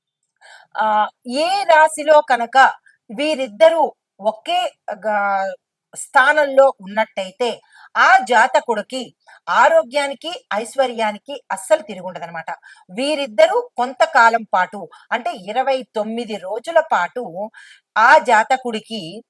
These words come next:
ఈ వీరిద్దరూ ఆరోగ్యాన్ని, ఐశ్వర్యాన్ని ఇవ్వబోతున్నారు. అయితే ఇంకా కొంచెం కనుక మనం విశ్లేషణ చేసుకున్నట్టయితే తర్వాత వీరిద్దరూ కలయిక వల్ల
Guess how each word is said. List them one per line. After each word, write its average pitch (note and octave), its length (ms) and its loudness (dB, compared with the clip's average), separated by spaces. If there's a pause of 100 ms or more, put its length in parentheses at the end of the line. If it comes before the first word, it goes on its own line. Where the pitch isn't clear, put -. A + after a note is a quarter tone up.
(220)
ఈ C4+ 200 -6
వీరిద్దరూ A#3+ 600 0 (120)
ఆరోగ్యాన్ని, B3+ 760 2 (180)
ఐశ్వర్యాన్ని A#3 800 -2 (420)
ఇవ్వబోతున్నారు. G3 720 -4 (320)
అయితే B3+ 460 -4 (160)
ఇంకా E4 320 0
కొంచెం D#4 460 -2
కనుక B3 380 2 (220)
మనం G#3+ 500 -6
విశ్లేషణ B3 540 -4 (100)
చేసుకున్నట్టయితే F#3+ 1080 -8 (1300)
తర్వాత C4+ 680 0 (400)
వీరిద్దరూ D#4+ 960 -2 (240)
కలయిక B3 420 0
వల్ల F#3 480 2